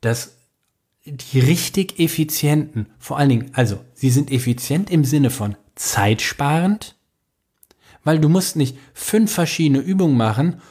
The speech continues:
um die entsprechenden Muskeln zu trainieren, sondern du trainierst mit einer Übung ganze Muskelketten.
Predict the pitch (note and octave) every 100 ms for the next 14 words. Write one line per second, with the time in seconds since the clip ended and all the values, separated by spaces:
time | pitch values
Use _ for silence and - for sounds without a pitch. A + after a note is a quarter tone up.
0 | - - D3 D#3 D#3 C3+ - C3+ B2 A#2+
1 | D3+ G#3 - C3+ B2+ A#2 - A2 C3 -
2 | - - - D#3 D#3 D#3 D3+ C#3+ D3+ D3
3 | C#3+ C3 B2+ B2 B2+ C3 D3 C#3 B2 B2
4 | C#3 C3+ C3+ E3+ E3 G#3 G3+ C3+ -